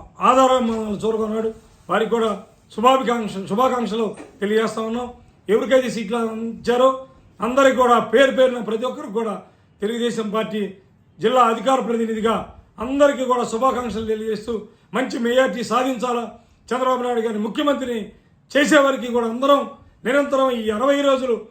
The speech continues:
యాభై రోజులు పోరాడాలా, ఆయన ముఖ్యమంత్రిగా చేయటమే లక్ష్యంగా పనిచేయాలని తెలియజేసుకుంటూ, వర్ధిల్లాలి తెలుగుదేశం పార్టీ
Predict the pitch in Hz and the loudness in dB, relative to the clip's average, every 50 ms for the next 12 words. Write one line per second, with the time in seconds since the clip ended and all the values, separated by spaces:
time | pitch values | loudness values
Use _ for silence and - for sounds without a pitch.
0 | _ _ _ _ - _ _ _ _ 208 247 262 254 277 269 262 262 254 254 240 | _ _ _ _ -20 _ _ _ _ 0 0 0 0 2 2 2 2 2 0 -4
1 | - - 233 277 285 285 285 277 269 262 254 254 233 233 - - _ _ _ _ | -6 2 4 4 4 6 4 2 0 0 -2 -4 -6 -10 -14 -20 _ _ _ _
2 | - 190 208 202 202 233 233 - - 285 254 269 262 214 226 240 240 240 240 240 | -6 -4 -4 -2 -4 -4 -6 -6 -6 -6 -4 -4 -6 -6 -8 -10 -6 -6 -4 -4
3 | 240 240 240 233 - - _ _ _ _ - 262 294 311 269 285 285 285 262 247 | -4 -6 -8 -12 -14 -20 _ _ _ _ -2 0 2 2 2 4 2 2 2 2
4 | 240 - - 240 240 240 240 - - 220 226 233 226 233 226 220 226 220 214 202 | -2 -2 -4 -6 -8 -8 -8 -8 -8 -10 -6 -4 -4 -2 -2 -4 -4 -6 -8 -10
5 | - - - - - - - 220 233 233 240 220 - - 233 202 226 226 214 214 | -12 -14 -16 -18 -18 -14 -6 -2 0 2 2 2 0 -2 -2 2 2 2 2 2
6 | - - - - - - - - - 208 - - 269 262 254 269 277 285 262 - | -4 -10 -18 -20 -20 -20 -8 -4 -2 -2 0 2 2 4 6 6 4 4 2 -2
7 | - 254 262 269 262 254 240 196 233 226 196 233 240 240 - 247 247 220 190 - | -2 -2 0 0 2 2 2 2 0 0 2 2 2 2 0 0 0 0 0 -2
8 | - | -6